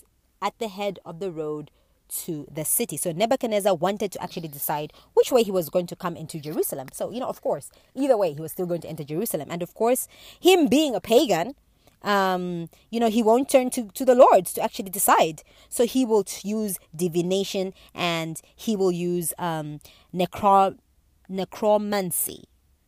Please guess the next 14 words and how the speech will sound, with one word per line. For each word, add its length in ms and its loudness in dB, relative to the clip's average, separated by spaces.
So, 320 -6
and 260 -10
we 100 -8
can 140 -6
find 280 -8
this 220 -4
in 300 -12
verse 160 -12
twenty-one, 680 -6
and 200 -14
verse 140 -12
twenty-one 720 -6
reads, 600 -6
um, 420 -10